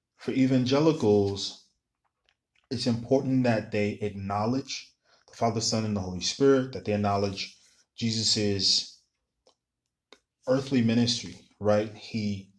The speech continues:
came to seek and save the lost. He's the way, the tr-, and the truth, and the life, <laughs> all right? And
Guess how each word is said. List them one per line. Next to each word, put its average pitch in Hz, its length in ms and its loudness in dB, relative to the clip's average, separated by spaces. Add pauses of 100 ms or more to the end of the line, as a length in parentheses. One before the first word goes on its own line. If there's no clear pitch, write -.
(120)
came 127 480 -2
to 98 440 -4
seek 131 340 2
and 110 100 -2
save 113 280 0
the 101 40 -6
lost. 101 600 -2
He's 113 240 -4
the 120 80 -2
way, 113 160 2
the 110 180 -2
tr-, - 240 -8
and 113 160 -2
the 101 60 -4
truth, 120 300 -2 (100)
and 101 100 -2
the 92 60 -4
life, 90 420 -6 (200)
<laughs> - 180 -12
all 127 140 4
right? 120 360 2 (540)
And 107 500 0